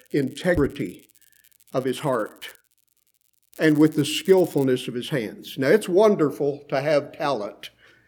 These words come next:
David was talented. He had skillful hands. And how wonderful it is when a minister can really preach. You say, "Oh, that man is gifted. He can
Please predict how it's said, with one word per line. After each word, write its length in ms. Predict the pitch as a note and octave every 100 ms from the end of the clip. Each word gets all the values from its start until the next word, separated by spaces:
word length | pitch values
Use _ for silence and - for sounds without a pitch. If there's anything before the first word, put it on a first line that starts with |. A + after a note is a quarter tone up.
| _ _ -
David 360 | E3 F#3+ E3+
was 260 | C#3 C#3 -
talented. 500 | F#3+ F#3 D#3 C3 C3+
He 140 | F#3+
had 220 | F#3+ F3 C3+
skillful 600 | - G#3 A#3 A#3 A3+ F#3
hands. 640 | F3+ B2+ E2+ F2+ - - _ _ _ _ -
And 100 | A#2+
how 180 | G3+ G#3 D#3+
wonderful 440 | E3+ G#3 G3+ F3+ F3+
it 100 | E3+
is 240 | F3+ D#3+
when 100 | E3+
a 40 | D#3
minister 580 | F3+ F#3 D3+ - C#3+
can 300 | - D3+ B2+
really 260 | C3 F3+ E3+
preach. 640 | D#3+ F#3+ D#3+ G#2+ - - - - - _ _ -
You 80 | C#3+
say, 120 | D#3
"Oh, 160 | G3
that 220 | F#3+ G3+ D#3
man 420 | F#3 G3+ G#3+ G#3
is 300 | - D#3 C3+ -
gifted. 520 | E3+ A#3+ - B3 B3+ F3+
He 200 | A#3 A3
can 600 | - E3 D3 C#3+ -